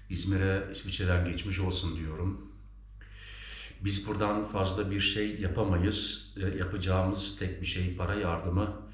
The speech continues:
ve bunu dün akşam bilgisayardan, e, kontumdan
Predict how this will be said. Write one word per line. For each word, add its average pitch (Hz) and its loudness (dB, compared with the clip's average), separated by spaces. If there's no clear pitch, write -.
ve 101 0
bunu 98 2
dün 98 0
akşam 90 2
bilgisayardan, 90 0
e, 87 2
kontumdan 92 0